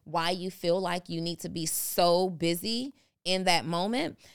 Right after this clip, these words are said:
And so for me, as I'm listening to this and on this note, it's like, "Okay, Donnie, make sure that you're getting the sleep that you need to be getting.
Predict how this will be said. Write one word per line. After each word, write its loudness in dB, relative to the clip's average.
And 2
so 6
for -2
me, 2
as 0
I'm -2
listening 0
to -6
this 2
and -6
on 0
this -2
note, 0
it's -6
like, 0
"Okay, 0
Donnie, -4
make 2
sure 0
that -2
you're -2
getting -2
the -4
sleep -4
that -2
you -4
need -6
to -8
be -6
getting. -2